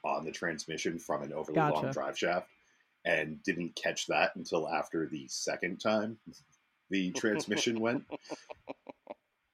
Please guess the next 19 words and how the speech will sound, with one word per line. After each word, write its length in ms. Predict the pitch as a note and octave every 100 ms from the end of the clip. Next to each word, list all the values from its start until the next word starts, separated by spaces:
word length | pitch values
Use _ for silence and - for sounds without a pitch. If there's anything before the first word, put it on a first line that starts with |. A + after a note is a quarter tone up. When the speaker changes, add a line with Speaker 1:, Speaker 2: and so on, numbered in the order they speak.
| -
Speaker 1:
But, 100 | - -
Speaker 2:
Oh, 180 | G2 -
Speaker 1:
oh, 60 |
man, 320 | - D2 C#2
Speaker 2:
fun. 100 | - -
Speaker 1:
I, 340 | A#2 G#2+ F#2
I 260 | E2 A2+ G2+
loved 300 | E2 D2+ -
Vicky. 420 | D#2 D2 D#2+ - -
Vicky 180 | G#2+ G#2+
was 120 | E2+
a 40 | D#2+
great 300 | D#2+ C#2+ -
car. 320 | C#2 B1+ B1+ _ _ _ _ -
Treated 300 | A#2+ F#2+ E2
me 100 | D2+
well 200 | C#2 -
for 120 | D2
years. 480 | B1+ B1 - -